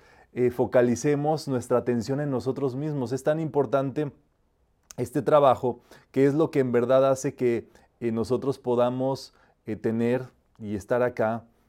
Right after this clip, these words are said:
eh, participando de estas, de estas actividades, es porque hemos tenido algún contacto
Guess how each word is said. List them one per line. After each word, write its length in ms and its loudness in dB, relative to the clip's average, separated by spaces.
eh, 120 -8
participando 840 -2
de 100 -2
estas, 400 -4
de 100 -8
estas 220 -4
actividades, 680 -2
es 120 -12
porque 300 -2
hemos 200 -4
tenido 320 0
algún 320 -2
contacto 800 -2